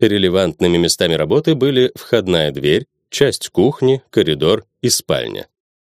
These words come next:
Следовало начинать с визуального осмотра при помощи квазилазеров, потом собрать вещественные доказательства и далее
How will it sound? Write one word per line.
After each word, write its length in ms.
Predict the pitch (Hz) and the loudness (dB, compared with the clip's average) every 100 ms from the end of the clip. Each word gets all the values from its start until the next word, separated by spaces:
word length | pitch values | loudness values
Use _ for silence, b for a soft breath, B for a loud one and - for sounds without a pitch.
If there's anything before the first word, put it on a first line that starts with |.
| _ _ _ - | _ _ _ -8
Следовало 640 | - 82 78 123 165 165 | -4 0 0 2 2 2
начинать 580 | 135 143 - 104 117 123 | 2 2 2 0 0 -2
с 60 | |
визуального 560 | 123 104 92 92 82 78 | 0 0 2 2 0 0
осмотра 480 | 73 - 92 - 123 | -2 0 -2 0 -2
при 140 | 87 | 0
помощи 480 | 73 76 78 - 82 | 0 0 0 0 -2
квазилазеров, 920 | 82 85 80 87 117 113 76 64 - _ _ _ | 0 0 0 0 0 -2 -4 -8 -12 _ _ _
потом 280 | 80 131 170 | 0 0 0
собрать 360 | 117 92 90 | 0 0 -2
вещественные 540 | 80 76 92 - 85 82 | -2 -2 -2 0 -2 -2
доказательства 760 | 82 78 73 104 165 165 170 | 0 -2 0 -2 -2 -4 -2
и 220 | 175 147 | -2 0
далее 420 | 156 120 135 131 | 0 2 2 0